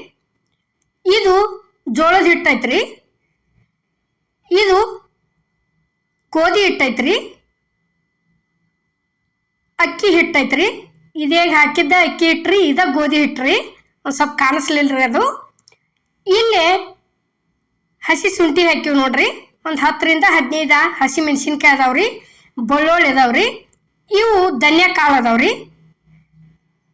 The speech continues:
ನೋಡ್ರಿ ಈಗ ಇವು ಅಜ್ವಾನ್ ಎಲೆ ಅದಾವ್ರಿ, ಇವು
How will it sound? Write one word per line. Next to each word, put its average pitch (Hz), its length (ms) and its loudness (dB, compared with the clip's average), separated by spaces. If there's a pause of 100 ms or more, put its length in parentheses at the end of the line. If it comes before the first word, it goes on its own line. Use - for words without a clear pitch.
(140)
ನೋಡ್ರಿ 269 340 0
ಈಗ 269 80 0 (960)
ಇವು 381 140 4 (360)
ಅಜ್ವಾನ್ 349 420 4
ಎಲೆ 285 220 4
ಅದಾವ್ರಿ, 247 340 2 (400)
ಇವು 349 100 2